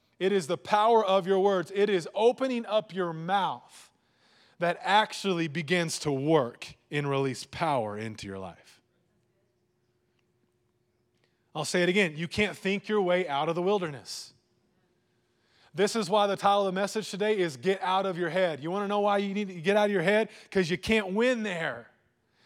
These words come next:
You have to get out of your head and get his words coming out of your mouth.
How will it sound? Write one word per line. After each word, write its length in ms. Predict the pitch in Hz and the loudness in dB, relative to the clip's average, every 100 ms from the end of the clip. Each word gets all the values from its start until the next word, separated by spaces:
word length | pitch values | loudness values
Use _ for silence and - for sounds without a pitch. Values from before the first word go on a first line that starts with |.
| _ - | _ -10
You 180 | 170 214 | -4 2
have 220 | 214 202 | 2 0
to 100 | 185 | -4
get 200 | 147 202 | -2 -2
out 300 | 190 180 208 | 2 4 4
of 160 | 196 156 | 2 0
your 200 | 170 160 | -2 -2
head 420 | 139 180 143 120 - - | 2 0 0 -6 -14 -16
and 180 | 156 156 | -12 -4
get 160 | 170 160 | -4 -2
his 260 | 175 147 | -2 -2
words 420 | 135 170 156 127 - | -2 0 0 -2 -6
coming 380 | 190 165 131 | -4 -4 -6
out 160 | 117 104 | -8 -12
of 80 | 101 | -14
your 120 | 101 | -14
mouth. 360 | 98 80 - | -16 -18 -20